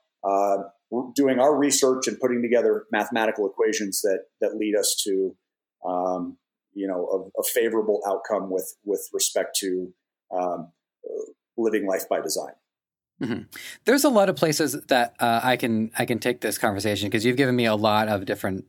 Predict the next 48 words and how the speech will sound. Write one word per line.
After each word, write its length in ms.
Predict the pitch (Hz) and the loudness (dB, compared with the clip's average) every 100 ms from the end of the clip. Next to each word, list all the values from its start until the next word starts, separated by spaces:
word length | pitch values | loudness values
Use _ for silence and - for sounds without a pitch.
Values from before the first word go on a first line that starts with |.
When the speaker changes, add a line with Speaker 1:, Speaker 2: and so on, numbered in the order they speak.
| _ | _
Speaker 2:
uh, 60 | 104 101 | -2 0
areas 440 | 107 104 101 95 | 2 2 2 0
that 80 | 98 | 0
we 120 | 98 | 0
can 160 | 98 98 | -2 -2
go 200 | 101 95 | -2 -4
to. 300 | 92 - - - - _ - | -4 -8 -8 -14 -20 _ -2
Um, 200 | 120 135 | 0 2
one 140 | 185 | 2
thing 140 | 269 | 2
that 220 | 196 139 131 | 4 4 4
I, 60 | |
I 20 | |
want 180 | 131 135 | 4 4
to 80 | 127 | 2
establish 680 | 110 - 113 107 101 95 - | 0 2 2 2 2 0 0
as 200 | - 104 | -2 0
an 60 | |
understanding 800 | 107 104 101 104 101 101 98 101 - | 0 0 -2 0 0 0 0 -4 -4
in 100 | 107 | -4
regards 380 | 104 104 101 - | -2 0 0 -2
to 80 | 101 | -6
cash 400 | - 101 104 - | -4 -2 0 -2
flow 420 | - 120 127 135 - _ - | -2 0 0 -2 -12 _ -2
is 360 | 113 107 101 | 0 2 0
what 320 | - 107 107 104 | -2 0 0 0
actually 380 | 110 101 - | -2 -4 -2
technically 360 | 98 107 98 101 | -2 -2 -2 -4
qualifies 640 | - 98 101 101 113 117 | -2 -2 0 2 2 2
as 120 | 123 110 | -2 0
that. 280 | 127 - - - _ | 0 0 -4 -20 _
Like, 240 | 113 107 - - | -8 -8 -8 0
I'm, 420 | 123 120 117 113 _ _ _ _ _ - | 2 2 0 -4 _ _ _ _ _ 0
if 80 | |
I 120 | 123 117 | 2 2
get 120 | 110 | 0
a 40 | |
paycheck 600 | - 110 98 110 - - - - | 0 -2 0 -2 -4 -6 -16 -16
f-, 140 | - | -14
from, 260 | - 107 101 | -2 0 2
uh, 280 | 95 92 95 | 2 0 -2
from 180 | - 101 | -2 -2
my 140 | 95 | -2
bit, 280 | 90 104 - | -2 -2 -2
from 120 | 107 | -4
my 100 | 90 | -2
job, 320 | 82 92 98 - | 0 0 0 -4
the, 340 | - - 120 | -8 -2 -2